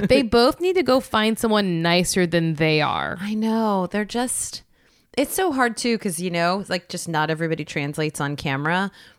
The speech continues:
Speaker 2: But I, the fact that it was both of them just were such, like, sour feeling people. And yeah, that, like, and look, it's the stuff, like, it's been said a million times. This is what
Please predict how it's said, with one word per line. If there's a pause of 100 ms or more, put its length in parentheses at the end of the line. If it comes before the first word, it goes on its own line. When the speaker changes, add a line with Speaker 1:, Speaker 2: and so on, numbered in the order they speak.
(120)
Speaker 2:
But
I,
the
fact
that
it
was
both
of
them
just
were
such,
like, (300)
sour
feeling
people. (400)
And
yeah, (140)
that,
like,
and
look, (440)
it's
the
stuff, (200)
like,
it's
been
said
a
million
times. (580)
This
is
what